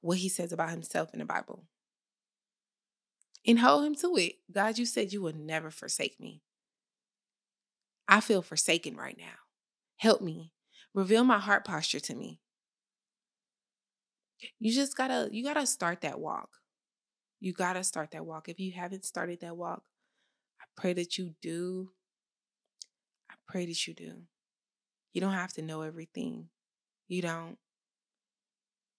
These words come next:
You just have to trust God and his word. Think about it. Jews don't, they don't believe in the New Testament.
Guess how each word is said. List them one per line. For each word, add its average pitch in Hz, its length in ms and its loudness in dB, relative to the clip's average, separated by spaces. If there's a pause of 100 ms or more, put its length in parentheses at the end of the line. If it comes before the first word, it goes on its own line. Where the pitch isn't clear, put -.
You 180 120 -2
just 180 240 -2
have 175 220 -6
to - 120 -12
trust - 460 -4
God 165 540 -8 (840)
and 175 160 -2
his 175 220 -8
word. 160 440 -6 (800)
Think 180 160 -2
about 156 280 -6
it. - 120 -18 (1000)
Jews 196 360 0
don't, 240 340 0 (1900)
they 165 120 -2
don't 240 260 0 (600)
believe 170 380 0
in 220 80 0
the 233 80 0
New 240 140 -2
Testament. - 560 -8